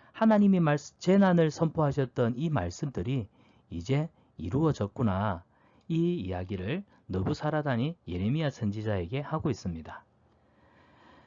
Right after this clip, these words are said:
자, 그래서 이 일이 결국 유다 민족들에게, 유다 백성들에게 임한 것이라 말합니다. 그런데 사령관 느부사라단은 예레미야 선지자에게,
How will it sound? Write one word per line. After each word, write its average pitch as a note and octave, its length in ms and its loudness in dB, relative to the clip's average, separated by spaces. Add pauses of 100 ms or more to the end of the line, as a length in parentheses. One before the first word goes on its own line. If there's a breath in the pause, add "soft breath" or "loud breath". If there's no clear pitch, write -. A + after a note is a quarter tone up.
자, F#2 320 0
그래서 D#3+ 280 4
이 D3+ 320 4
일이 C3 380 4
결국 C#3 440 0
유다 C#3 360 4
민족들에게, A2 800 2
유다 G2+ 240 2
백성들에게 D3+ 580 2
임한 B2+ 380 4
것이라 A#2 640 4
말합니다. G2+ 580 0 (500)
그런데 D3+ 560 6 (500 soft breath)
사령관 F3+ 720 4
느부사라단은 C#3 920 2 (520 soft breath)
예레미야 F#3+ 460 4
선지자에게, C3+ 1000 -2